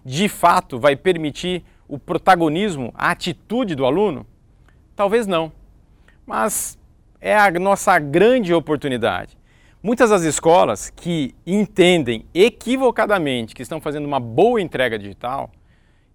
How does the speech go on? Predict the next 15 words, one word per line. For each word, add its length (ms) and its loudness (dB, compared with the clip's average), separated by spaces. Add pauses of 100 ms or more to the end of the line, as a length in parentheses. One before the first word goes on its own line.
(180)
que 160 -8
se, 160 -6
e 140 -10
se 160 -4
entendem 840 0 (100)
estar 440 0
como 580 -4
profissionais 720 0
nesse 260 -4
novo 240 -4
momento, 640 -6 (500)
na 140 -4
verdade 340 4
não 160 -4
estão. 440 0